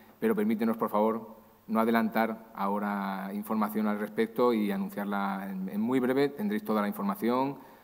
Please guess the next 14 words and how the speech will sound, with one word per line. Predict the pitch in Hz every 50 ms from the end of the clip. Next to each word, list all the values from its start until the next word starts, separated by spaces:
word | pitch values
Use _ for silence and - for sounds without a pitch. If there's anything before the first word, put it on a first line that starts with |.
| - - _
en | 101 101
cuanto | 95 107 104 101 - 104
a | 101 98
cómo | - 117 113 110
va | 104 104
a | 104
ser, | - 120 120 127 127 123 123 120
dónde | 110 113 113 113
va | 107 104
a |
ser, | 107 - 117 120 127 131 131 131 127 110
presupuesto | - 110 - 98 90 110 110 107 - 120
y | 110 104
demás. | 95 92 90 - - -